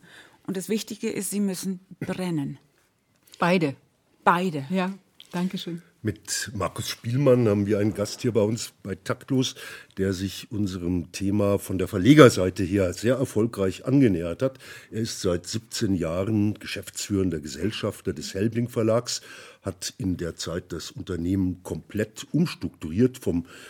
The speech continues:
Speaker 3: klassischen Musikverlag zum Pädagogik-Systemanbieter. Schwerpunkt des Verlagsprogramms sind moderne und schülernahe Bücher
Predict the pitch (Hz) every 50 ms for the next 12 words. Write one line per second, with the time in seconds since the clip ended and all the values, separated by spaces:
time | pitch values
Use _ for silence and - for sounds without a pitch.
0 | - - - - 87 78 - - 104 - - 95 90 87 85 80 - 113 - -
1 | - 117 98 101 101 104 104 - - - - - 82 80 76 - - 92 82 82
2 | - - 98 104 104 95 - - - - - - 90 - - - - 113 131 143
3 | 123 - - 82 82 71 - 80 78 - - 101 107 113 - - - - - -
4 | - - - - - - 85 92 110 - - 113 95 87 - 92 90 - - 95
5 | 87 95 - - - - 139 123 131 139 151 147 - - 127 110 92 90 80 -
6 | 95 92 110 123 123 123 113 101 92 82 - - - - 127 135 139 120 110 107
7 | 98 92 90 85 80 - - - 123 147 151 - 170 160 143